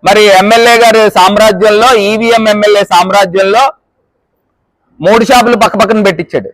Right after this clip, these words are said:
ఓ పక్కనేమో హోమియో స్టోర్స్, ఓ పక్కనేమో జల్సా వైన్స్, ఇంకో పక్కనేమో మెడికల్ షాప్. అంటే, ఇందులో తాగేసి ఫుల్ గా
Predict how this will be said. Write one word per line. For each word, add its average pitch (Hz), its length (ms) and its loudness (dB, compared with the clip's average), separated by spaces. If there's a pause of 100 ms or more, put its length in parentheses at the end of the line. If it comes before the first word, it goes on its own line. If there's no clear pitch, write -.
(1040)
ఓ 180 180 2
పక్కనేమో 233 480 2 (840)
హోమియో 226 420 2
స్టోర్స్, 190 640 -2 (1080)
ఓ 190 200 2
పక్కనేమో 233 560 2 (580)
జల్సా 190 500 0
వైన్స్, 190 600 0 (800)
ఇంకో 214 420 0
పక్కనేమో 240 520 2 (640)
మెడికల్ 208 340 0
షాప్. 139 260 -2 (1900)
అంటే, 214 240 2
ఇందులో 226 300 2
తాగేసి 226 580 0
ఫుల్ 214 240 -2
గా 214 500 2